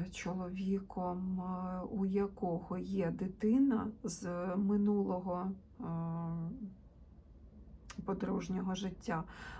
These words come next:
може вас з дитиною своєю познайомити. Тож дійсно приймайте, як є. Тут, тут вже таке, е, думає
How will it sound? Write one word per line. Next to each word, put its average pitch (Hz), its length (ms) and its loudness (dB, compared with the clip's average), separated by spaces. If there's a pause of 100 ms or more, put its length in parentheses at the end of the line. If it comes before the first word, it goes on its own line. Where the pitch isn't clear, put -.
(120)
може 196 280 4
вас 190 280 0
з 190 40 0
дитиною 170 640 2
своєю 165 560 -4
познайомити. 170 960 -4 (760)
Тож 170 280 -4
дійсно 208 540 2
приймайте, 185 720 -2
як 196 320 -2
є. 170 280 -2 (120)
Тут, - 320 -8 (140)
тут - 260 -8
вже 196 220 -6
таке, 180 420 -8 (960)
е, 170 40 -8 (960)
думає 190 760 2